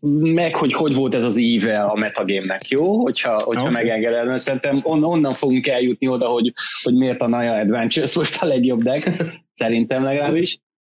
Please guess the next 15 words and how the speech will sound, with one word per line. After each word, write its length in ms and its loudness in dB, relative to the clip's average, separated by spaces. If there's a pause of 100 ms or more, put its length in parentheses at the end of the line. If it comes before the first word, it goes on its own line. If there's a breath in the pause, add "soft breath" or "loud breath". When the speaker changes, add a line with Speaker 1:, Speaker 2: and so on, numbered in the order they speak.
Speaker 1:
Ö, 400 0 (120)
ugye 260 0
azzal 340 0
indult, 380 0
hogy 140 -2
Kaldheim 540 0
előtt 260 2
leginkább 640 0
ugye 180 2
a 140 2
Gruul 600 2
uralkodta 1040 -2
a 120 -2
világon. 560 0 (580 loud breath)
Ö, 80 0